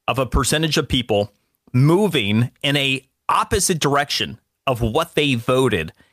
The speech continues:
in the previous election cycle. That's a historic kind of shift. But we've also seen that matched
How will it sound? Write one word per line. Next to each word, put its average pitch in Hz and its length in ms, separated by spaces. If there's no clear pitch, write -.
in 127 100
the 123 80
previous 135 460
election 135 360
cycle. - 540
That's 143 200
a 208 100
historic 143 480
kind 110 160
of 110 100
shift. - 420
But 135 100
we've 151 200
also 147 320
seen 143 260
that 143 180
matched 123 540